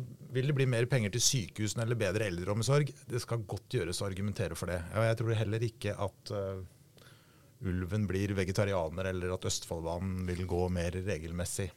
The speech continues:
Vi må spørre oss hvilket sentralt problem som norske velgere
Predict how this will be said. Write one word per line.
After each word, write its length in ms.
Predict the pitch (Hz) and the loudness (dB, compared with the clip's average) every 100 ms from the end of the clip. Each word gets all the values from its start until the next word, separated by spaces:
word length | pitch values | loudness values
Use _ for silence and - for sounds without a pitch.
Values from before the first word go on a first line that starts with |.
| - - - - - - - - | -16 -20 -20 -20 -20 -20 -10 0
Vi 80 | 117 | 2
må 160 | 120 | 2
spørre 300 | 113 143 101 | 4 4 4
oss 240 | 110 - - - - - - - - 202 143 131 | 4 2 -2 -8 -20 -20 -20 -20 -20 -18 -8 -4
hvilket 340 | 117 131 - - - | -2 -2 -4 -8 -4
sentralt 800 | - 117 - - 98 101 - - | -2 -2 -2 0 0 0 -4 -6
problem 400 | 120 107 107 107 82 - - - - | -2 0 0 -2 -4 -18 -20 -20 -4
som 320 | - - 110 113 110 | 0 2 2 0 -2
norske 320 | 101 - - | -2 -2 -2
velgere 460 | 104 90 71 92 | -2 -2 -4 -4